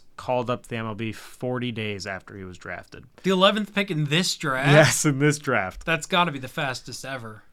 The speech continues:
Speaker 1: It's the fastest, I think, in, like, thirty years or something, like, a re-, like, a really long time. And it was the guy I had, oh, it actually might not have been thirty years, but the guy who it was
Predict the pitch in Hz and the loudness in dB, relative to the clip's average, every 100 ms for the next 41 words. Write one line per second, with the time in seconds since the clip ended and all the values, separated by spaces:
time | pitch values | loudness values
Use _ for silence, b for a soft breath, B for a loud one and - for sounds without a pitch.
0 | - 131 - 131 - - 135 135 - 147 | -8 -8 -4 -4 -4 2 4 4 0 -6
1 | 139 156 117 - - 127 120 - 123 117 | -4 -4 -6 -8 -8 -8 -8 -8 -6 -4
2 | 113 110 110 110 107 107 - 101 - - | -4 -8 -8 -10 -10 -12 -14 -16 -18 -20
3 | - - 131 131 131 120 123 139 147 156 | -12 -4 -2 -2 -2 -2 -2 -2 -4 -6
4 | 151 175 160 170 170 127 104 95 - - | -8 -6 -4 -4 -2 -2 -4 -6 -10 -18
5 | 135 110 131 156 120 113 104 131 117 95 | -14 -4 0 0 -2 -4 -4 -2 -2 -4
6 | 90 90 98 107 120 110 - 131 131 139 | -10 -10 -10 -6 -6 -8 -10 0 4 4
7 | 123 113 107 104 143 147 147 147 - 151 | 4 0 -6 0 2 4 2 0 0 -4
8 | 135 127 117 104 101 98 90 87 85 - | -2 -2 -2 -4 -8 -12 -12 -14 -18 -14
9 | 104 127 143 156 147 147 117 117 127 120 | -8 2 8 8 8 2 0 0 2 2
10 | 117 101 | 0 -6